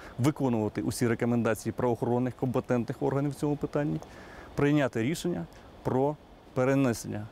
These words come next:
матчів за участю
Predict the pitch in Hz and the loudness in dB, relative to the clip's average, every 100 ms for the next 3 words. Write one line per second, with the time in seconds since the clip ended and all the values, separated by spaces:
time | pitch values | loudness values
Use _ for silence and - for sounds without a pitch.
0 | - - 117 113 - - - - - - | -14 -2 2 2 -2 -10 -10 -20 -20 -20
1 | - - - - - - 117 117 117 107 | -20 -20 -20 -20 -20 -14 -2 0 0 -2
2 | - 101 | -8 -10